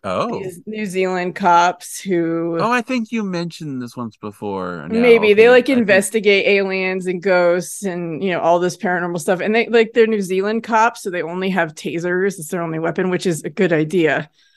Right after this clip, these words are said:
Speaker 2: Just saying, U S, we should maybe take some inspiration from New Zealand. But yeah, it's, it's just silly. Like, they just encounter monsters and ghosts and stuff all the time. There are a lot of ghost episodes with ghosts who don't know they're dead, though, and they have to, like, convince
Speaker 1: Uh-oh.
Speaker 2: the ghosts that they're dead.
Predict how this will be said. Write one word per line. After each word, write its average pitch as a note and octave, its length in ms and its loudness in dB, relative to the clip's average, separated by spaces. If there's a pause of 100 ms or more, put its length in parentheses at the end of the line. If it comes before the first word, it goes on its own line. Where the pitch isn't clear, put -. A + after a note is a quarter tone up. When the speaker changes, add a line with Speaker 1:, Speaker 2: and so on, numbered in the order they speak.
(320)
Speaker 2:
Just - 220 -12
saying, F3 300 -4
U E3 140 -2
S, D#3 300 0
we D#3+ 100 -6
should D#3 140 -8
maybe D#3 240 -4
take D3 280 -8
some C#3+ 320 -4 (1200)
inspiration D#3 840 -2
from E3 160 -8
New D3 100 -4
Zealand. D#3 360 -4
But A3 100 4
yeah, E3+ 220 6
it's, - 240 -6 (720)
it's F#3+ 180 -2
just G3+ 260 -2
silly. E3 280 0
Like, D#3+ 180 -4
they E3 140 0
just D#3 180 -6
encounter D#3 380 -4
monsters C#3 480 -6
and C#3+ 120 -6
ghosts D#3 300 -6
and - 80 -14
stuff - 240 -12
all - 80 -6
the - 60 -10
time. - 160 -8
There A#3+ 100 6
are C#4 60 8
a C4+ 40 10
lot C#4 180 8
of A#3 80 0
ghost D4 280 4
episodes B3 540 2
with G3 120 -6
ghosts A#3+ 300 0
who D4 60 -4
don't C#4 180 -2
know C#4+ 140 0
they're C#4 140 -2
dead, B3+ 280 2
though, F#3 420 0
and F#3+ 140 -6
they G3 60 -6
have G#3 220 -2
to, A3 80 -4
like, G3 200 0
convince G3 300 0
Speaker 1:
Uh-oh. - 20 -10
Speaker 2:
the G3+ 100 -6
ghosts G3+ 300 0
that G3+ 80 -8
they're G3+ 160 -2
dead. F#3+ 420 4